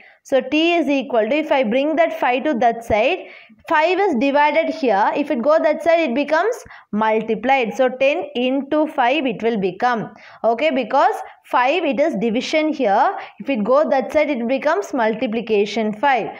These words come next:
So T value is ten into five, fifty is the solution for the equation. Okay, you keep it in your mind is the solution for this equation. T by five, so five goes that side into five,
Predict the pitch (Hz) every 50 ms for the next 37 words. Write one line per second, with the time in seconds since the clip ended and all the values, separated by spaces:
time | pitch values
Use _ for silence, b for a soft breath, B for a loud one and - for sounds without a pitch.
0 | B B B - 285 269 269 277 285 285 302 311 277 311 302 302 302 302 311 320
1 | 381 403 392 - 302 262 254 269 285 294 294 294 302 311 311 302 311 302 294 294
2 | 339 453 480 440 B B B B B B _ - 220 208 196 208 - - 277 277
3 | 269 220 - - B B B B B B 240 254 277 262 - 208 196 277 302 370
4 | 403 - - - 302 254 240 226 214 208 202 202 202 - 302 285 311 359 339 -
5 | 285 240 208 196 190 240 294 302 262 220 202 196 208 196 185 180 180 185 - -
6 | 277 269 262 208 - - - - B B B B B B - 220 240 240 285 311
7 | 330 311 285 269 285 269 277 277 254 269 294 285 277 277 262 262 262 294 359 381
8 | 330 294 233 214 285 294 294 277 226 226 220 233 240 233 302 302 330 311 - 247
9 | 208 190 220 285 277 269 226 202 196 - 190 185 180 180 - 262 240 208 180 B
10 | B B B B B B _ 294 294 302 330 330 - 220 220 240 240 247 240 240
11 | - 247 254 285 370 381 302 302 285 277 285 262 233 247 269 220 226 240 262 247
12 | 214 233 214 208 214 254 262 285 330 359 - - 233 226 226 233 226 269 254 254
13 | 247 254 247 240 262 320 392